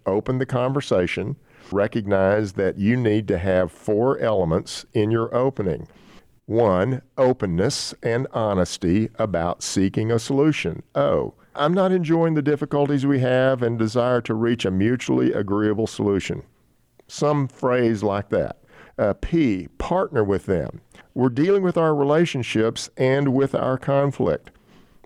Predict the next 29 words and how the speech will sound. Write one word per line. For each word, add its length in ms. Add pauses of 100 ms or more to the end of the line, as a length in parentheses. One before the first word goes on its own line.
Some 540
statement 480
along 280
that 180
type 200
of 100
a 60
line. 400 (600)
E, 400 (240)
encourage 800
generating 760
options 540
through 220
shared 460
effort. 400 (500)
"I'll 120
bet 240
there's 180
some 160
options 540
we 180
together 680
can 220
uncover 640
that 200
we 180
haven't 460
thought 400
of 260